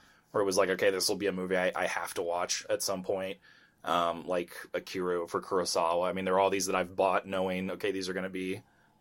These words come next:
um, pretty big movies. Which, by the way, did you guys see that they remade that, uh, with Bill Nighy, and it's apparently very good? A British, I'm trying to remember the name of it now. Um, it's like Leaving or something,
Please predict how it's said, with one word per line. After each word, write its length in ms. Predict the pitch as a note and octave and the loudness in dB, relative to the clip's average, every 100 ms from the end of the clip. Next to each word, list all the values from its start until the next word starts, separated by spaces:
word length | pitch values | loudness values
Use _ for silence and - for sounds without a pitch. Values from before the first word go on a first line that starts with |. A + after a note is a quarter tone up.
| - | -6
um, 240 | F#2 F2+ | -4 -4
pretty 220 | - F#2+ | -4 -6
big 200 | F2 F#2 | -4 -6
movies. 240 | F#2 F#2 - - | -4 -6 -8 0
Which, 160 | - D3+ | 2 8
by 140 | - | 10
the 80 | G#3+ | 12
way, 120 | G3 | 12
did 160 | D3 B2 | 10 6
you 60 | G3 | 6
guys 220 | A3 F#3 | 8 8
see 100 | F3+ | 6
that 120 | D#3+ | 8
they 120 | E3 D3+ | 8 6
remade 480 | A2+ A#2 G#2 A2+ | 4 2 2 4
that, 260 | C3 D3+ D#3+ _ _ - | 4 2 0 _ _ 0
uh, 200 | G#2+ G#2 | 2 4
with 220 | G#2+ - | 2 4
Bill 160 | A#2+ A#2 | 6 6
Nighy, 400 | G#2+ G#2 A#2 B2 | 6 2 2 2
and 100 | G#2 | 0
it's 340 | F#2+ - - - | 0 -2 -2 -4
apparently 440 | G#2 A2 G#2+ G#2 | -2 0 0 -2
very 300 | G2 F#2 G2 | -2 0 0
good? 300 | F#2 F#2 G#2+ - _ | 0 -2 -2 -6 _
A 60 | G2+ | -8
British, 580 | G2+ G#2+ G#2+ - - - | -2 2 2 0 -2 -6
I'm 460 | _ _ _ _ - | _ _ _ _ 2
trying 140 | B2 | 4
to 60 | A#2 | 4
remember 200 | G#2+ G2+ | 2 0
the 60 | |
name 180 | F#2 F#2 | 0 0
of 100 | F2 | -2
it 100 | D#2 | -4
now. 280 | E2+ F2 F2 _ _ _ _ | -6 -10 -10 _ _ _ _
Um, 540 | G2 F#2 E2+ E2 E2+ _ _ _ _ _ _ - | -8 -6 -8 -10 -18 _ _ _ _ _ _ -16
it's 160 | - | -8
like 160 | G#2 E2+ | -6 -6
Leaving 400 | F2+ G2 F#2+ F#2+ | -8 -6 -6 -6
or 60 | F#2+ | -4
something, 420 | - F#2+ G2+ G2+ | -4 -4 -6 -6